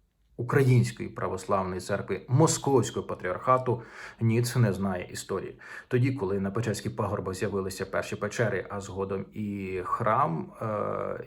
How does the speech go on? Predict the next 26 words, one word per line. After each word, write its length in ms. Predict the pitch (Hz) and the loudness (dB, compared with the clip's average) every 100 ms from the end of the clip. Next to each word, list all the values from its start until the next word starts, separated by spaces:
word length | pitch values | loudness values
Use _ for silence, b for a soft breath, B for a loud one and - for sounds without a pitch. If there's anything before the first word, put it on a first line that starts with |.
| - | -8
ні 380 | 107 104 101 101 | -4 -2 -2 -2
Росії, 680 | 117 120 117 98 101 - - _ _ - | -2 -2 -2 -2 -2 -6 -10 _ _ -4
ні 220 | 110 101 | -2 0
Московії, 800 | 107 117 - 101 95 98 - - | -2 -4 0 0 0 -4 -6 2
ні 240 | 123 135 | 6 6
навіть 440 | 143 143 123 101 98 | 6 4 4 2 -2
Москві, 760 | 95 95 - 104 107 135 135 - | -2 -2 -4 -4 -2 -2 -4 -6
Москви 480 | 110 107 - 117 139 - | -2 -2 2 2 2 4
навіть 580 | 117 110 104 139 - | 4 4 0 -2 -4
не 160 | 123 117 | 0 2
було 360 | 101 110 98 98 | 2 0 0 0
у 200 | - - | -2 -4
проекті. 600 | 120 110 90 - - - B B B | 0 2 0 -2 -12 -14 B B B
Тому, 560 | - 120 135 175 170 - - _ _ _ _ | 2 6 8 6 4 -4 -18 _ _ _ _
а, 500 | - - 107 104 104 | -6 -2 0 0 -2
храми, 580 | 104 - 120 110 95 98 - _ _ _ _ - | -2 4 4 4 0 -4 -12 _ _ _ _ -10
в 60 | |
даному 380 | 110 135 117 104 98 107 | 2 4 6 2 -4 -6
випадку 520 | 110 101 - 104 95 - | -4 -4 -6 -6 -6 -6
Верхньої 500 | 107 104 98 98 95 | -2 -2 -4 -6 -4
Лаври, 460 | 98 110 135 160 - B B B | 0 2 2 0 -4 B B B
е, 120 | 104 98 | -2 -2
це 460 | - 104 131 - - | 0 0 0 -2 -4
власність 680 | 123 120 107 98 113 - - | 2 4 4 0 -6 -8 -8
України, 500 | 139 131 95 98 101 | -2 0 -2 -6 -10
власність 720 | - 110 110 110 - 127 - | -8 -2 0 0 -2 -6 -8